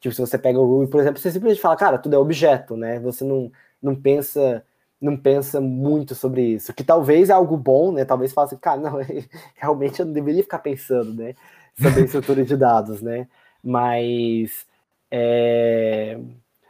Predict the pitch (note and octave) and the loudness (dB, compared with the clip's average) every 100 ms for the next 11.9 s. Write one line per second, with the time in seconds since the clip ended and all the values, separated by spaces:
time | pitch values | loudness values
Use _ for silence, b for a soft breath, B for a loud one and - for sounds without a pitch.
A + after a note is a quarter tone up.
0 | _ _ _ _ C3+ B2 G#2+ - D3+ C#3+ | _ _ _ _ 2 2 -2 -10 -2 -2
1 | C#3 C#3 _ _ _ _ _ _ _ - | -2 -10 _ _ _ _ _ _ _ -6
2 | - A#2+ C3+ C#3 C3+ B2 G#2 A2 A#2+ A#2+ | -2 0 2 2 2 0 0 -4 -6 -8
3 | - C3+ C3 A#2+ A2+ A#2 A#2 C#3+ C3 C3+ | -10 -8 -4 -4 -2 -4 -4 -4 -4 -6
4 | - C#3 C#3 C3+ B2 B2+ C3 C3 B2 A#2 | 2 2 2 -4 -4 -2 -4 -4 -6 -6
5 | B2 C3+ B2 B2 - C3+ C3+ C#3 C#3 C#3 | -8 -6 -8 -10 -4 -4 -2 -4 -2 0
6 | C3+ C3 B2+ C3+ C3 C3 C3 C3 C3+ C3+ | 2 0 0 -2 -2 0 0 0 0 -2
7 | A#2+ A#2+ - B2+ b b b - B2+ - | -2 -2 -2 -4 b b b -4 -4 0
8 | C3+ C#3 C3+ B2+ B2+ A2+ C3 B2+ C#3 D#3+ | 0 0 0 0 -4 -4 -6 -2 -2 0
9 | F3+ D3+ C3+ C3+ C3 C3+ B2+ - C#3+ C3+ | -2 -2 -2 -2 -2 -4 -4 -4 -4 -4
10 | B2 - D3 C3 A#2+ - A#2 A#2 A#2+ C3 | -4 -4 -2 0 -2 -6 -12 -10 -4 -4
11 | B2 A#2+ A2 A2 A2 G#2+ A#2 A#2 A#2+ | 0 0 0 -6 -14 -10 -10 -8 -14